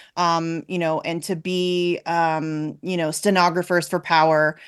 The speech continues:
um, and just do what they're told, that they are really under no threat. And so I feel like, and I also think that there's, and I think Glenn Greenwald has spoken about this numerous times, I think there's also quite a bit of jealousy. Um,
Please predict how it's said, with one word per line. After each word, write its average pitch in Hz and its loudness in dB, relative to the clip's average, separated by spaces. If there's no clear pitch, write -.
um, 170 4
and 185 2
just 165 0
do 180 6
what 170 2
they're 170 2
told, 175 2
that 180 2
they 185 4
are 170 4
really 175 0
under 165 2
no 156 0
threat. 147 2
And 165 -4
so 175 4
I 175 6
feel 202 2
like, 180 2
and 220 4
I 269 6
also 311 6
think 277 2
that 240 2
there's, 220 2
and 254 0
I 254 4
think 269 2
Glenn 233 4
Greenwald 202 2
has 175 -2
spoken 175 0
about 160 2
this 170 -4
numerous 170 -2
times, 147 -4
I 233 6
think 269 6
there's 233 4
also 190 4
quite 226 6
a 190 4
bit 180 2
of 165 2
jealousy. 160 -4
Um, 165 -2